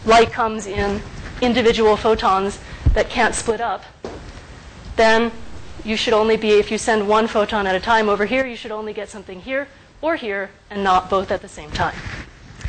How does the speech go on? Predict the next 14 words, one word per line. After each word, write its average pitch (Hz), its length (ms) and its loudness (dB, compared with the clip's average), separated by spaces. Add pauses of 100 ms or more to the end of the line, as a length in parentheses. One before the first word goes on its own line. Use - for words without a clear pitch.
(220)
This 269 120 0
is 320 100 -6
an 269 80 2
experiment 240 720 2
that 214 180 2
many 233 560 0
people 180 480 -10
can 196 180 -14
now 196 180 -8
do 196 200 -12
in 185 80 -10
their 175 120 -6
laboratories, 180 680 -4
and 170 140 -10